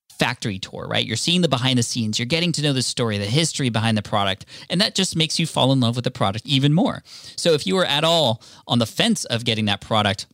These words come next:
well, you're likely gonna be more interested in it because you hear about that story. And if you are a user, it's just gonna make you more of a fan. So that's tip number one. Interview the founder, highlight or spotlight them in some way, shape, or form,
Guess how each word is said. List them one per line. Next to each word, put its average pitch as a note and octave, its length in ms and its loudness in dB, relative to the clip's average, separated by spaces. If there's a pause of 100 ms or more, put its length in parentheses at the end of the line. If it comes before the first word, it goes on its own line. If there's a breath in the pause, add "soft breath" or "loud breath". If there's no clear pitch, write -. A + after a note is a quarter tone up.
(280)
well, B2 120 2
you're A2+ 140 4
likely A#2 320 2
gonna G#2 180 0
be G#2+ 320 0
more A#2 320 2
interested B2 560 0
in D#3+ 100 2
it B2 160 2
because A2 300 0
you G2+ 40 -2
hear A2 120 0
about G2 160 0
that F#2+ 160 0
story. G2+ 440 -2 (380 loud breath)
And G#2 320 -2
if - 160 -6
you B2 140 2
are A2 80 2
a G2+ 40 0
user, A#2 400 0
it's G2 140 -2
just - 160 -2
gonna G#2+ 140 0
make G2 200 -4
you G2+ 140 -6
more G2 240 -4
of F#2+ 180 -8
a F2 120 -2
fan. F#2+ 440 -8
So G2 360 0 (240 loud breath)
that's F3 180 -2
tip - 220 -2
number B2+ 180 4
one. A#2 160 4
Interview E3 500 0
the D3 120 2
founder, A2+ 400 2
highlight D#3+ 500 0
or A2+ 140 -2
spotlight C3+ 580 0
them A2+ 160 2
in A2 80 2
some D3 240 0
way, B2+ 140 4
shape, A2+ 260 0
or G#2+ 80 -2
form, G#2 360 0